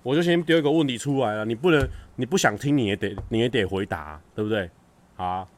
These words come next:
哎，是不是很多人想要知道怎么样牵到女生的手？然后你可能就觉得说，哦，对吧？你可能还，还，还不是很好奇，但是你也只能回答。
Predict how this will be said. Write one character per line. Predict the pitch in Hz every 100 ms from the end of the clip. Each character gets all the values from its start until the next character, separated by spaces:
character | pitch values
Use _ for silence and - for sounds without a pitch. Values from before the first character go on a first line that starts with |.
| _ - _ _
哎， | 120 139 - _
是 | - -
不 | 135
是 | 135 123
很 | 104
多 | 104 123
人 | 113 101 98 _
想 | - 101
要 |
知 | 110 123
道 | 123
怎 | 101
么 |
样 | 113
牵 | 110 120
到 | 117
女 | 90
生 | 92 101
的 | 92
手？ | 85 73 - -
然 | 107
后 | 117
你 | 123
可 | 117
能 | 98
就 | 113
觉 | 107
得 | 104
说， | 104 101 _ _ -
哦， | 113 113 110 120
对 | - 127
吧？ | 98 82 - _ _ _ _ _ _
你 | 104
可 | 107
能 | 101 98
还， | 101 -
还， | - 113 - _ _ _ - _ _
还 | - 117
不 | 117
是 | 131
很 | 104
好 | 123 117
奇， | - 92
但 | 120 127
是 | 120 120 110
你 | 107 104
也 | 113 117
只 | 117
能 | 101 98
回 | 98
答。 | 101 95 85